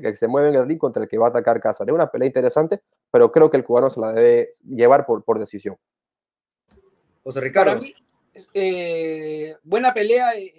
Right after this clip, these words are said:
Speaker 3: eh, en México, buena cartelera. La verdad es que muy bien el Canelo, eh, ha-, haciendo ya como un promotor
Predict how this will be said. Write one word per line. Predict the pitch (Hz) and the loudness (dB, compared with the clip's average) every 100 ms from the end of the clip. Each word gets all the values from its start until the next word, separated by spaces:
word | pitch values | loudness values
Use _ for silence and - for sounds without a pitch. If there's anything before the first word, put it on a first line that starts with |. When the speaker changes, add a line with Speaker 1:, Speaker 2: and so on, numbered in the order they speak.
| _ | _
Speaker 3:
eh, | - _ | -20 _
en | 170 180 | -20 -16
México, | 214 220 233 269 | -16 -16 -14 -14
buena | 247 240 | -12 -10
cartelera. | 220 190 185 208 247 277 _ _ _ | -10 -12 -10 -10 -10 -16 _ _ _
La | 180 175 | -12 -10
verdad | 185 208 | -8 -10
es | |
que | 233 | -12
muy | 220 226 | -8 -8
bien | 226 | -8
el | 233 220 | -10 -10
Canelo, | 180 208 226 226 247 _ | -10 -10 -10 -12 -14 _
eh, | 156 156 - | -20 -20 -20
ha-, | - 151 | -16 -16
haciendo | 147 185 202 | -10 -10 -8
ya | 180 180 | -8 -8
como | - 190 156 | -10 -14 -14
un | 175 | -14
promotor | 202 196 160 156 208 240 | -8 -8 -8 -8 -6 -6